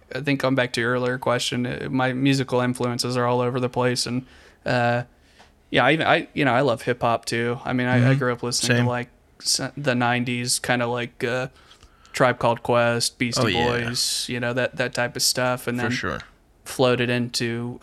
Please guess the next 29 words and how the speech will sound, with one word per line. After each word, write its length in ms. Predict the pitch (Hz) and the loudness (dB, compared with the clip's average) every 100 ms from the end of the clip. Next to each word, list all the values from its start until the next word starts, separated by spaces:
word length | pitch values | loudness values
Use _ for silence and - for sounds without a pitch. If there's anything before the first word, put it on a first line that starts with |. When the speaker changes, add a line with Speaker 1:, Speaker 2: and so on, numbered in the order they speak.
| 127 | -4
Speaker 1:
um, 320 | 117 117 139 - | -2 -4 -8 -14
like, 220 | 151 143 | -12 -12
the 80 | - | -8
Wu-Tang 520 | 123 123 - 135 131 | -6 -6 -2 0 0
Clan 540 | 131 127 127 123 123 120 | 0 0 2 2 0 0
and, 240 | 117 131 - | -4 -6 -6
Speaker 2:
Mm-hmm. 340 | 120 113 110 117 - | -2 0 0 0 -2
Speaker 1:
uh, 400 | 120 113 110 110 - _ - 147 | -2 0 -2 -4 -10 _ -12 0
Ghostface. 760 | 127 123 - 123 123 123 - | 2 2 2 2 2 0 0
He's, 360 | 127 123 - - _ _ - 180 | -2 -2 -6 -8 _ _ -14 0
he's 220 | 160 117 | 2 2
Speaker 2:
Oh, 40 | |
Speaker 1:
like, 100 | 113 | 0
Speaker 2:
yeah. 80 | 101 | 0
Speaker 1:
my, 320 | 117 120 117 - - | 2 2 0 -6 -2
he's 220 | 165 160 | 2 4
my 260 | 123 120 120 | 4 4 4
favorite 560 | 120 117 117 117 117 _ - | 2 0 2 0 -2 _ -6
Speaker 2:
Nice. 260 | 113 113 127 | -2 0 0
Speaker 1:
hip 140 | 117 | 0
hop 260 | 113 117 123 | 0 2 2
artist. 480 | 120 120 120 120 123 | 2 2 0 0 0
I 60 | |
mean, 160 | 120 123 | 0 2
I, 260 | 127 - | 0 2
I 20 | 131 | 0
think 180 | 123 - | -2 -4
he's, 280 | 123 123 120 | -4 -2 -2
um, 340 | 117 123 - | -2 -4 -8